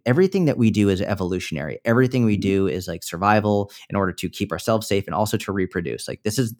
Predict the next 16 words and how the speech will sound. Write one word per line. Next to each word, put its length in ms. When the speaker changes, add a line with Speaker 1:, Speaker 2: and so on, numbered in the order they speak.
Speaker 1:
we're 200
humans. 440
Like, 100
we 140
are, 280
we're 200
animals. 600
That's 120
what 120
we 120
are. 220
So 160
these 200
are 100
all, 240
like, 240